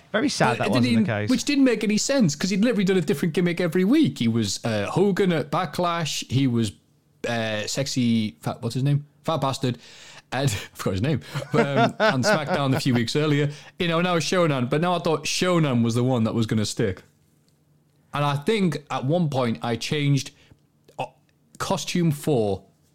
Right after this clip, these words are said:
Speaker 2: on No Mercy to Shonan. <laughs> Which is amazing, 'cause that was, that was way later. But anyway, yeah, so that was that. What was the thing that you forgot about this week?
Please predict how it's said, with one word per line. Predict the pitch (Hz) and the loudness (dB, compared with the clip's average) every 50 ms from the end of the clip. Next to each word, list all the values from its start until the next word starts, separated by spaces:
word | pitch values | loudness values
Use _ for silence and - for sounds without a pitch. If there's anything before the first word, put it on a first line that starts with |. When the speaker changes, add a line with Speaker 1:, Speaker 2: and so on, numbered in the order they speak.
| _ _ - | _ _ -8
Speaker 2:
on | - 117 113 117 127 | -4 0 2 2 2
No | 143 147 139 | 4 4 4
Mercy | 135 131 127 117 113 110 - - 95 90 87 - _ _ _ _ _ - | 4 2 2 0 0 -2 -2 -4 -4 -4 -4 -6 _ _ _ _ _ -8
to | - 107 | -6 -6
Shonan. | 98 - - 113 104 98 92 87 87 85 - _ _ _ _ _ - | -4 -2 -2 -2 -2 -2 -2 -2 -4 -6 -8 _ _ _ _ _ 0
<laughs> | 135 - - - - - - - - - - - - _ _ - - _ _ - 208 - - 269 240 _ - 247 - - 254 233 - - 220 - - 202 190 _ - 202 | 0 0 0 -12 -18 -18 -20 -20 -20 -20 -20 -20 -20 _ _ -20 -20 _ _ -20 -20 -16 -12 -14 -12 _ -8 -8 -8 -6 -8 -8 -8 -8 -16 -16 -14 -18 -18 _ -8 -4
Which | 143 139 | -4 -2
is | - 151 | 0 2
amazing, | 147 160 170 143 127 110 | 2 2 0 0 -2 -2
'cause | 104 123 | 0 0
that | 147 | 0
was, | 135 110 98 | 0 -2 -2
that | 104 117 - 127 | -4 -4 -4 -2
was | 123 101 | -2 -2
way | 95 87 120 139 147 123 110 | -2 -2 0 0 0 0 0
later. | 101 95 98 95 95 87 82 - _ - | 0 -2 -2 -4 -4 -6 -8 -10 _ -6
But | 107 101 101 | -4 -4 -2
anyway, | 113 113 104 98 98 92 - - - - - - - - | -2 -2 -2 -2 -2 -4 -8 -12 -18 -18 -18 -16 -8 -4
yeah, | - 143 123 101 | -4 -4 -4 -4
so | - - - 151 | -4 -4 -2 0
that | 151 165 147 | 0 0 0
was | 127 117 98 | 0 -2 0
that. | 98 120 120 123 - 147 | -2 -2 -2 -2 0 0
What | 165 170 | 0 0
was | 156 - | 0 0
the | - 139 | -2 -2
thing | - 147 139 139 131 | -2 0 0 2 2
that | 127 123 - - | 0 -2 -4 -2
you | 117 113 117 | 0 0 0
forgot | - - 117 95 - - 139 147 127 - - | 0 -2 -4 -4 -2 -2 0 0 0 -2 -4
about | 92 - 90 85 - | -6 -6 -6 -6 -4
this | - 92 - - | -6 -6 -6 -6
week? | - 87 80 | -8 -10 -10